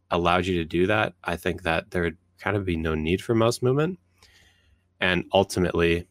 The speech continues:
that would make the balance between Xbox, P S four, and P C a lot closer, which would make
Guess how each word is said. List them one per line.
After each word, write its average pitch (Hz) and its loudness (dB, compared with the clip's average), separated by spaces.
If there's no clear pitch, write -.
that 90 2
would 95 2
make 90 -2
the 87 -4
balance 85 -2
between 90 -4
Xbox, 87 -4
P 92 -2
S 82 -4
four, 85 -4
and 80 -4
P 85 -2
C 87 0
a 87 0
lot 80 -2
closer, 117 0
which - -2
would 85 -2
make 90 -4